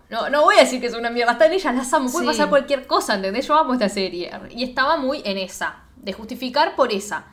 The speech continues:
Speaker 2: Sí.
Speaker 1: Eh, la realidad es que, bueno, a ver, narrativamente todo esto es una mierda porque tiene muchas cosas que no tienen ni pies ni cabeza, es como, bueno, muchos errores, digamos, que en realidad decís, "Bueno, listo, estás viendo la serie, muchas incógnitas, listo, bueno, en el final se van a cerrar las incógnitas",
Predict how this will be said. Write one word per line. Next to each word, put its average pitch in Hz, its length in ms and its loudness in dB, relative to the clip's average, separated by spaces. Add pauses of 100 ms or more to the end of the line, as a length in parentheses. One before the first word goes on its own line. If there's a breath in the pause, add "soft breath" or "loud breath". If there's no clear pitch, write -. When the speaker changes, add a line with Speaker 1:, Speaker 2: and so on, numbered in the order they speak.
(120)
Speaker 2:
Sí. 220 380 -8
Speaker 1:
Eh, 208 360 -2
la 175 120 -2
realidad 196 280 2
es - 60 -6
que, 277 80 -2
bueno, 202 240 0
a 175 80 0
ver, 196 240 -4
narrativamente 220 680 0
todo 233 120 -2
esto 330 100 -4
es 339 80 -8
una 240 160 0
mierda 262 480 2
porque 196 240 -4
tiene 220 320 -4
muchas 220 320 -4
cosas 254 480 -4 (100)
que 180 80 -10
no 185 80 -8
tienen 202 220 -4
ni - 20 -8
pies 196 220 -4
ni 202 100 -2
cabeza, 226 680 2
es 202 100 -8
como, 170 320 -10
bueno, - 340 -8 (320)
muchos 539 400 -2
errores, 190 540 -4
digamos, 285 380 -4
que - 140 -10
en 190 40 -4
realidad 196 240 0
decís, 240 240 -6
"Bueno, 185 240 -6
listo, 190 360 -10 (240)
estás - 200 -8
viendo 269 180 0
la 160 100 -4
serie, 147 280 -16
muchas 247 200 -8
incógnitas, 202 440 -4
listo, 190 280 -8
bueno, 156 300 -12
en 165 60 -16
el 170 60 -14
final 190 320 -2
se 202 80 -6
van 180 100 -4
a 180 40 -6
cerrar 180 280 -4
las 190 120 -6
incógnitas", 226 440 -4